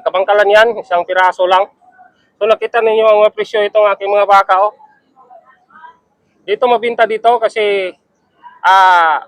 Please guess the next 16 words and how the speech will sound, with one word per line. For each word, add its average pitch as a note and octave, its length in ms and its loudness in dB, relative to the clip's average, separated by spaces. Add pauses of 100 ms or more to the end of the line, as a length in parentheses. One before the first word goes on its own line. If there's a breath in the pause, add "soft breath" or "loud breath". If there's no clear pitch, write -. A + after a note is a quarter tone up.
kailangan A3 400 2
dito G#3+ 320 -4
ibinta, G#3+ 560 0
kailangan G3 400 0
mataba. G3+ 540 2 (680)
At E3 240 -6
dito, A3 600 0 (1300)
kung G#3 240 -2
bilhin A#3 320 0
natin, F#3+ 520 0 (1120)
ay D#3+ 500 -2 (380)
Iloilo A3 400 0
lang G#3 200 2
ang G3 280 0
bumili. E3+ 480 -2 (1200)
So, A3+ 100 0